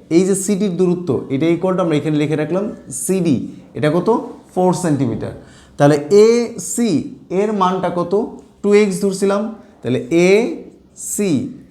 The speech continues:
এটার ভ্যালু হলো এ সি কত? টু এক্স, তাহলে টু into x কত? ফোর, তাহলে চার দোকানে আট সেন্টিমিটার। আমি আবার একটু মনোযোগ দাও, খেয়াল করো, এইটা হলো আট সেন্টিমিটার,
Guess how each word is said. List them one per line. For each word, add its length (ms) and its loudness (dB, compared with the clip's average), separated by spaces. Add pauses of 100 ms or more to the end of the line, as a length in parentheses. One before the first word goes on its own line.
(120)
এটার 280 2
ভ্যালু 280 6
হলো 200 4 (420)
এ 20 4 (260)
সি 140 -2 (480)
কত? 140 -4 (240)
টু 100 2 (200)
এক্স, 160 -6 (220)
তাহলে 200 -2 (180)
টু 100 2 (220)
into 160 0 (220)
x 40 -4 (180)
কত? 160 0 (760)
ফোর, 240 2 (340)
তাহলে 200 -2
চার 200 2
দোকানে 260 0 (340)
আট 140 -2 (160)
সেন্টিমিটার। 500 -2 (160)
আমি 100 0 (100)
আবার 200 4
একটু 200 -2
মনোযোগ 320 0
দাও, 100 -4 (100)
খেয়াল 180 0 (100)
করো, 180 -6 (640)
এইটা 220 6
হলো 120 2 (120)
আট 100 0 (100)
সেন্টিমিটার, 460 -2